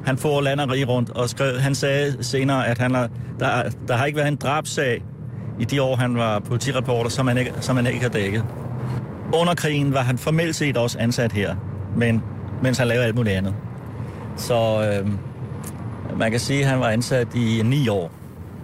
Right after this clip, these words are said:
Men, øh, han kom til at, øh, virke her i, øh,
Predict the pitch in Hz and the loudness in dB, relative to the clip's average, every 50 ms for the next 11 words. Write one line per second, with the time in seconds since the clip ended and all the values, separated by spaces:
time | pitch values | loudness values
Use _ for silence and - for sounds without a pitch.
0 | - - - - - - - - - - - - - - 117 120 117 117 117 113 | -12 -12 -12 -14 -12 -12 -12 -12 -12 -12 -12 -12 -8 -2 0 2 2 2 2 2
1 | 113 110 110 110 107 110 - - - - - - - - - 113 113 120 - 120 | 2 2 2 2 2 0 -2 -4 -10 -14 -12 -10 -8 -4 -2 -2 -2 0 0 -2
2 | 117 - 147 143 143 135 131 127 127 117 110 - - 120 113 107 104 110 143 143 | -2 0 0 2 2 2 2 0 0 -2 -4 -6 -4 -2 -2 0 0 0 0 0
3 | 143 143 135 131 127 123 120 - - 117 117 113 110 110 113 104 101 104 | 2 0 2 2 2 2 0 0 0 0 0 2 2 2 2 2 2 0